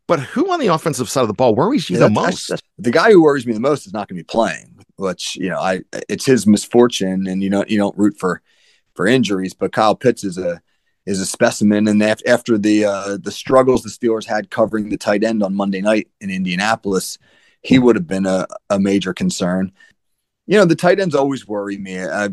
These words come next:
Speaker 2: you know, Atlanta's got a tight end in Parker Hesse, who's not bad. Uh, Michael Pruitt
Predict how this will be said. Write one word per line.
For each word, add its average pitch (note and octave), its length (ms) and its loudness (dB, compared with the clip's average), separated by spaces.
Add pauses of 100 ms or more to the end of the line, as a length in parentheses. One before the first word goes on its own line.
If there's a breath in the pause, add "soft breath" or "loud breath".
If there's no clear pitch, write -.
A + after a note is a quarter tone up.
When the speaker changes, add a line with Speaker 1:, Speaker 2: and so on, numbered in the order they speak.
Speaker 2:
you G#2+ 140 -4
know, G2+ 120 0
Atlanta's A#2+ 340 0
got A#2 160 4
a - 20 2
tight A2+ 200 0
end A2 160 -6
in G2 80 -10
Parker G#2+ 400 -2
Hesse, G2+ 220 -6
who's - 180 -16
not G2+ 240 -2
bad. G2 400 0
Uh, F#2+ 240 -2
Michael A#2 360 4
Pruitt A#2 500 2